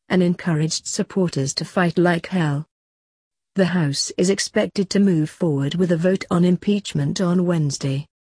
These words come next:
An article of impeachment introduced in the House on Monday and backed by more than two hundred Democrats accuses Mister Trump of incitement of insurrection,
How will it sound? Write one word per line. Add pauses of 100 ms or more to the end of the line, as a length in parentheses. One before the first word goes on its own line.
(420)
An
article
of
impeachment
introduced
in
the
House
on
Monday
and
backed
by
more
than
two
hundred
Democrats
accuses
Mister
Trump
of
incitement
of
insurrection,